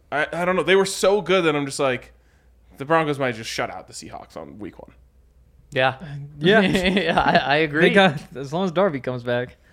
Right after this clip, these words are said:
Speaker 2: Yes, you're definitely gonna
Speaker 3: <laughs>
Speaker 2: need that. For my pick of the week, I'm going Russell Wilson passing yards. What would you set it at? You can break it down yards per game if you want,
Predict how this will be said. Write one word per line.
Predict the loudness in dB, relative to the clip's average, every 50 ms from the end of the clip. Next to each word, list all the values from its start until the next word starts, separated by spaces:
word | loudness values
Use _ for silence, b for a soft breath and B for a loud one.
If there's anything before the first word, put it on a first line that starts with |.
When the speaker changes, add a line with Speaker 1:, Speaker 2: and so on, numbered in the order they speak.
| b b
Speaker 2:
Yes, | 2 4 4 4 4 0 -6 -6
you're | -6 -6
definitely | -2 2 2 2 2 0 -2 2 2 2
gonna | 2 4 2 2 2
Speaker 3:
<laughs> | 2
Speaker 2:
need | -2 -4 0 2
that. | 2 2 2 2
For | -2 0
my | 2 4 6 6 6 4 4
pick | 2 2 2 0 -2 -2
of | -2
the | -2 0
week, | 0 0 0
I'm | 0 -2 0 2
going | 2 2 2 4
Russell | 4 2 2 2 0 -2
Wilson | 0 0 0 0 -2 -6 -8 -4
passing | 0 0 2 2 0 -2 -8 -8
yards. | -4 -2 -2 -2 -2 -4 -8 -16 b b b b b b b b b b b b b b _
What | 2 2 2 2
would | 0 -2 -4
you | -4 -4
set | -4 -4 -2 0 2 2 2
it | 0 0
at? | 0 0 2 0 -2 -4 -8 _ _ _ _ _ _ _ _
You | -12 -8 -6
can | -2 0
break | 0 0 0
it | 0
down | -2 -2 0 0
yards | -2 -2 -2 -4
per | -8 -8
game | -8 -6 -8 -8 -10
if | -14 -16
you | -14 -14
want, | -12 -12 -12 -14